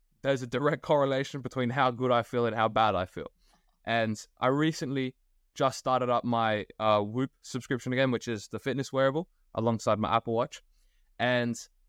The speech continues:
I noticed the differences just between the last time I was wearing it and getting my data back and the time that I've now been wearing it. There's a massive difference. And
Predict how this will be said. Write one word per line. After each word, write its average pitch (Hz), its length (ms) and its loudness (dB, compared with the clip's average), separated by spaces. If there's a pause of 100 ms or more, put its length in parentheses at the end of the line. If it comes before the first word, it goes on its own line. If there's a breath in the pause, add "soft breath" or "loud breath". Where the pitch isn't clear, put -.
(140)
I 117 120 -4
noticed 139 720 0
the 117 120 -2
differences 110 640 -4
just - 220 -6
between 117 380 -2 (320)
the 120 80 -2
last 139 320 2
time 147 180 0
I 131 140 0
was 139 160 -4
wearing 135 320 0
it 226 120 -4 (300)
and 117 140 -4
getting 120 200 2
my 117 140 2
data 117 300 0
back 139 320 -4 (240)
and 113 400 0
the - 80 -10
time 127 320 -2
that 117 120 -2
I've 107 200 0
now 113 280 0
been 127 200 -2
wearing 131 240 -2
it. 170 100 -8
There's 113 100 -6
a 113 60 -2
massive 120 540 -2
difference. 110 440 -6 (540)
And 107 360 2